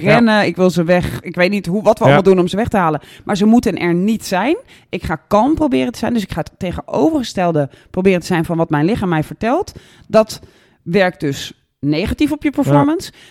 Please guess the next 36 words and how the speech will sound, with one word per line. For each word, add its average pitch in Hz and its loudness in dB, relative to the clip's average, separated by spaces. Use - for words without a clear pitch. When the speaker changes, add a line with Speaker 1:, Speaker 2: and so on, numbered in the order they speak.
Speaker 2:
Terwijl 196 2
als 190 2
je 202 -2
dan 180 4
zegt, 175 0
"Wat 185 -2
leuk 185 -6
dat 170 -6
mijn 175 4
lichaam 330 4
zo 330 6
excited 254 4
is." - -4
Terwijl 165 -4
je - -8
echt - -6
denkt, 160 -6
"Ik - -18
voel, 143 -12
de, - -12
hallo, 143 4
Speaker 1:
<laughs> - -4
Speaker 2:
is 156 -6
het - -6
gewoon 160 2
niet 160 2
waar." 165 2
Speaker 1:
Nee. 185 2
Speaker 2:
Maar - 4
als 240 4
je 220 0
wel 269 6
doet 226 -6
alsof 202 4
dat 175 4
waar 220 2